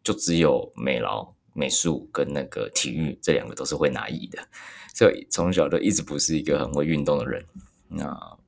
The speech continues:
身材也不是说特别的突出，所以说我记得我体育成绩一直都不是很好。那唯独这个长跑这个东西，当然我长跑成绩也不是很好，但是我觉得长跑，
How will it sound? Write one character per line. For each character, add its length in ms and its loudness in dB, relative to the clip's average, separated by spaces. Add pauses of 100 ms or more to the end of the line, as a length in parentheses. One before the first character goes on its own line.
(140)
身 240 6
材 160 2
也 120 -2
不 120 -8
是 140 -4
说 120 -4
特 200 2
别 180 -6
的 260 -6
突 200 -6
出， 340 -6 (640)
所 160 0
以 20 2
说 160 2
我 80 0
记 200 -6
得 140 0
我 360 -4
体 180 -6
育 100 -2
成 220 -4
绩 160 -10
一 60 -10
直 80 -4
都 120 0
不 120 -10
是 80 -6
很 100 -8
好。 220 -12 (640)
那 100 0
唯 240 6
独 240 0
这 100 0
个 100 4
长 360 0
跑 180 0
这 100 -4
个 80 -2
东 200 -2
西， 100 -4
当 140 4
然 60 6
我 60 6
长 200 2
跑 100 2
成 160 -2
绩 160 -4
也 100 -2
不 140 -2
是 100 0
很 140 -2
好， 240 -8 (360)
但 120 -2
是 60 4
我 40 4
觉 60 4
得 80 8
长 280 2
跑， 360 0